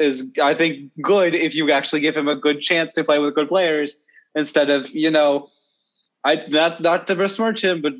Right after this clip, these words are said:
Juhar Ky-, Kyra and Mackenzie Entwistle.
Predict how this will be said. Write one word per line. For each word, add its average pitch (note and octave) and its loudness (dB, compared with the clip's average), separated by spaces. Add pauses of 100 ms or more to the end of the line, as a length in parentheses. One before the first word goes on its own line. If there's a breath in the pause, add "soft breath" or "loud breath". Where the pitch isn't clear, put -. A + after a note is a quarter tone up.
(160)
Juhar D3+ 2
Ky-, D#3+ 2
Kyra D#3 2
and C#3 -2
Mackenzie D3 0
Entwistle. D3+ -2